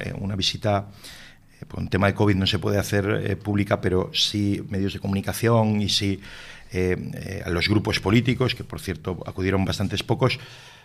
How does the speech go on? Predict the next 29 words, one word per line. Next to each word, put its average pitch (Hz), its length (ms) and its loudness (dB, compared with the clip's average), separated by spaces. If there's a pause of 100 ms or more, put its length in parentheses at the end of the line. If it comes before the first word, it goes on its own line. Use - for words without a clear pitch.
(160)
Cuando 95 300 0
se 107 140 0
hizo 117 400 2
la 117 80 2
visita, 117 340 -4
pues 101 180 -2
ya 101 120 0
se 107 160 -2
vio, 110 460 0
en - 800 -14
las 117 100 -4
fotos 156 260 2
no, 113 240 2
no, 117 260 0
no 117 200 -2
se 113 160 0
ve 98 120 0
bien, 95 200 -4
cuando 90 160 -8
estás 101 300 -6
allí 104 160 -4
se 104 140 -6
ve 95 40 -6
bastante 92 320 -8
mejor 92 320 -6 (340)
la 101 120 2
iluminación 98 1160 -2 (140)
que 98 140 -2
hay. 80 240 -4